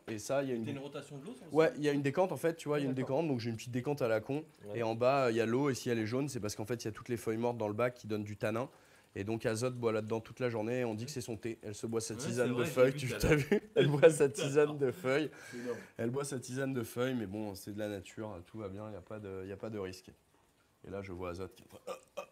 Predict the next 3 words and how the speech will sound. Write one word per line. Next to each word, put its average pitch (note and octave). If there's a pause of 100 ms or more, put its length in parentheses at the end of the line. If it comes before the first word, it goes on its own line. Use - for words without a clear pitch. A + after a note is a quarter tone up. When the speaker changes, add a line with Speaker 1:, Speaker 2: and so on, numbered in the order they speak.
(140)
Speaker 1:
ah. B2 (2500)
Speaker 2:
C'est -
magnifique. G#3+